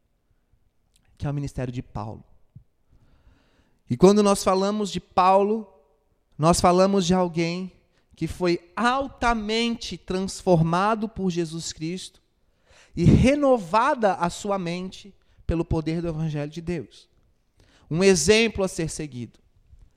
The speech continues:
mas um professo, um processo de vida,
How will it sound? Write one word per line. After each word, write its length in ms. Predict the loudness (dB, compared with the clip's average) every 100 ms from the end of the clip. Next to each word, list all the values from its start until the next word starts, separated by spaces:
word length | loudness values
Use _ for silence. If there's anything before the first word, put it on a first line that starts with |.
| _ _
mas 200 | 2 2
um 80 | 2
professo, 560 | 0 -2 -2 -4 -4 -6
um 80 | -2
processo 720 | -2 0 0 0 -2 -10 -16 _
de 160 | -8 -8
vida, 400 | -4 -6 -6